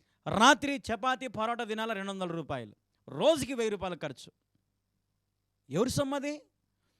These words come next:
మీరందరూ ఇచ్చే కానుకలు. సేవకులు సౌండ్ సిస్టమ్ కొనుక్కోండి,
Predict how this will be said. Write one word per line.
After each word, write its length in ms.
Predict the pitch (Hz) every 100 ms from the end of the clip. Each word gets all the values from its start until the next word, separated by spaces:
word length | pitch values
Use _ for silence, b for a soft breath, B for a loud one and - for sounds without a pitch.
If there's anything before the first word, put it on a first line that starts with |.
| -
మీరందరూ 680 | 135 165 185 220 220 214 202 - _ 165
ఇచ్చే 260 | 151 196
కానుకలు. 520 | 175 151 151 143 117 - _ _ _ _ -
సేవకులు 800 | - 180 202 202 208 208 233 - _ _ _ _ _ _
సౌండ్ 280 | - 175 226
సిస్టమ్ 260 | 226 - 220
కొనుక్కోండి, 560 | 208 208 214 175 123